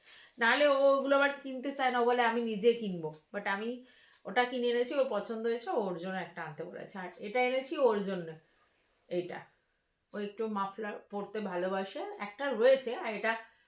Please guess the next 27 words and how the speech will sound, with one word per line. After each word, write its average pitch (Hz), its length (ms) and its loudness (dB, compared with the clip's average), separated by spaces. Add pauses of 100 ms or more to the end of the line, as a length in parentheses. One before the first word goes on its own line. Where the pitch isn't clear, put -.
(240)
রাফ 202 260 2
ইউজ 220 240 -2
করার 185 360 2
জন্য 196 220 -4
কিনেছি। 147 540 -10 (240)
এটা 240 200 -2
দেড়শো 202 380 0
টাকা 208 280 -2
নিয়েছে। 151 380 -10 (680)
আর 180 460 -4 (120)
এটা, 233 640 -2 (1400)
এটা 202 180 -10
কত 196 180 -8
নিয়েছে 208 440 -8
বলো 214 240 -10
তো? 269 240 -14 (1200)
এটা 233 120 -4
ছশো 226 420 0
টাকা 185 240 0
নিয়েছে, 156 440 -10 (300)
ঠিক 269 120 -12
আছে? 262 240 -6 (440)
এইবার 302 340 2
দেখাই 302 460 0
আমি 269 320 2
কি 262 160 -10
কিনেছি। 170 600 -8